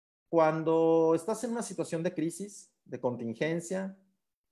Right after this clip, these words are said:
ya no, no hablemos del covid, que ya está demasiado hablado el tema. Hablemos de un incendio en tu planta. Estás en una contingencia.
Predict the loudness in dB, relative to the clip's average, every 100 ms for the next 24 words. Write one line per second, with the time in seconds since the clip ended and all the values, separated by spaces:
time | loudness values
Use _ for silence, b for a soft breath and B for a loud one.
0 | _ -8 -2 0 4 2 2 -2 -2 0
1 | 0 0 -2 0 -2 0 -2 -2 0 -2
2 | -2 -4 -4 -6 -6 -6 -6 0 2 4
3 | 2 0 -2 0 0 0 -4 -4 -14 _
4 | -6 -2 -2 -2 -4 -4 -6 -6 -6 -2
5 | -2 -2 -4 -4 -4 -8 -10 -10 -2 2
6 | 2 0 -12 -18 _ _ _ _ _ _
7 | _ _ -8 -6 -6 -4 -4 -4 -8 -6
8 | -8 -8